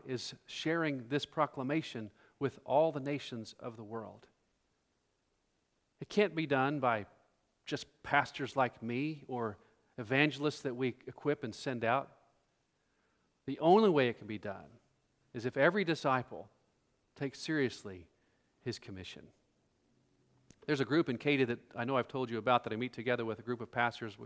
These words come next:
They're called, call ourselves Christ Together. And we have one mission, as this group, that is. As this group, we're getting together as pastors that we can give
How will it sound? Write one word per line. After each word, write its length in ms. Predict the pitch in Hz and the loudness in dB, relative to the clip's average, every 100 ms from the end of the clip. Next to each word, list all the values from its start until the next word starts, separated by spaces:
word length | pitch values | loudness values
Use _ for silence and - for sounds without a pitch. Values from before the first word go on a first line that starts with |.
| - 120 | -16 -12
They're 120 | 107 | -10
called, 300 | - 110 101 - - _ - | -4 -4 -4 -12 -20 _ -4
call 120 | 131 | -2
ourselves 280 | 107 117 92 | 0 -4 -2
Christ 400 | - 139 127 - | 2 4 2 -4
Together. 460 | 110 120 139 139 - _ _ - - - 104 | 0 0 0 -6 -14 _ _ -20 -20 -20 -8
And 100 | 120 | -2
we 100 | 127 | 2
have 180 | 123 104 | 2 2
one 260 | 113 165 180 | 6 6 8
mission, 320 | 190 - - - _ _ _ _ _ _ _ - | 6 4 -8 -14 _ _ _ _ _ _ _ 0
as 180 | 135 107 | 2 2
this 180 | 117 113 | 0 0
group, 320 | 113 139 - | 2 2 2
that 160 | 101 98 | -8 -10
is. 320 | 87 - - _ _ _ _ - | -12 -16 -18 _ _ _ _ -2
As 140 | 123 | 4
this 200 | 156 175 | 6 6
group, 340 | - 202 196 147 | 8 8 8 4
we're 100 | 143 | 2
getting 220 | 165 143 | 2 2
together 280 | 131 143 123 | 2 4 2
as 120 | - | 4
pastors 680 | 151 151 147 - 117 - - _ _ - - 139 | 8 8 6 -2 -4 -6 -14 _ _ -20 -8 -2
that 100 | 135 | 0
we 100 | 135 | 0
can 160 | 131 | 0
give 320 | 131 123 107 | 2 2 2